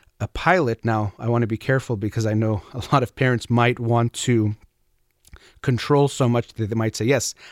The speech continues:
I want to be the pilot that controls every place that my kid goes." No, in that same sense, though, you're the pilot that you are guiding your child. You are using your power and authority to serve them, to make sure they are okay.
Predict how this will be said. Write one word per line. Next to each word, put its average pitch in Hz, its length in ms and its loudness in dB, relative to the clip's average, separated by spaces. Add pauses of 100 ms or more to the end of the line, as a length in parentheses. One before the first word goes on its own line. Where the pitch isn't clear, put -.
(120)
I 107 100 -4
want 139 160 4
to 135 60 -2
be 131 60 0
the 113 80 -4
pilot 117 400 0
that 107 160 -4 (240)
controls 117 440 -2
every 117 240 -2
place 110 300 -4
that 101 120 -6
my 98 160 -4
kid 104 280 -6
goes." 135 320 2 (400)
No, 196 180 4
in 165 80 2
that 151 160 0
same 156 340 2
sense, 143 360 -2
though, 117 100 0
you're 113 180 2
the 107 100 -2
pilot 110 540 -2
that 107 200 -2
you 107 180 2
are 107 180 0 (400)
guiding 127 500 2
your 107 120 -4
child. 101 520 -6 (140)
You 110 180 0
are 104 80 0
using 117 500 0
your 107 100 -2
power 117 340 0
and 104 80 -2
authority 113 440 -2
to - 120 -10
serve 123 480 -2
them, 90 220 -10 (260)
to 110 120 -4
make 110 200 0
sure 107 260 -4
they 95 140 -4
are 95 160 -6
okay. 139 560 -4